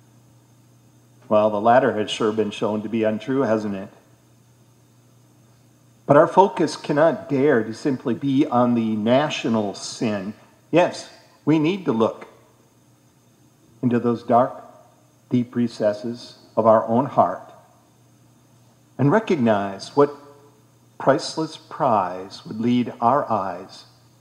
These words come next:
our heart, our mind to set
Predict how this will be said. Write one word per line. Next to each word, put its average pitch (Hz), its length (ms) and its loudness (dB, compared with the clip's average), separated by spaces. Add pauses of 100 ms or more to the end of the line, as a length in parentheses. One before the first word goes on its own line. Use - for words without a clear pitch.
(300)
our 113 160 4
heart, 107 440 -2 (800)
our 139 160 2
mind 117 560 -2 (1080)
to 127 100 -4
set - 380 2